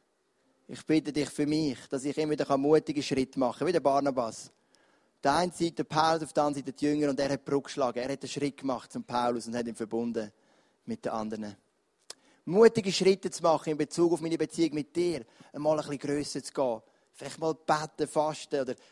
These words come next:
was auch immer. Einfach mal einen Schritt weiter zu gehen, als ich mich vielleicht ein bisschen eingenistet habe die letzten Jahre.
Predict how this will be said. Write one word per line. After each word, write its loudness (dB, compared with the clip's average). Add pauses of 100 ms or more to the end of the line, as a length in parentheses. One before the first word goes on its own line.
was -2
auch -2
immer. -4 (880)
Einfach -2
mal 2
einen -2
Schritt -6
weiter -6
zu -18
gehen, 0
als 0
ich -12
mich -8
vielleicht -12
ein -12
bisschen -8
eingenistet -8
habe 0
die -4
letzten -6
Jahre. -6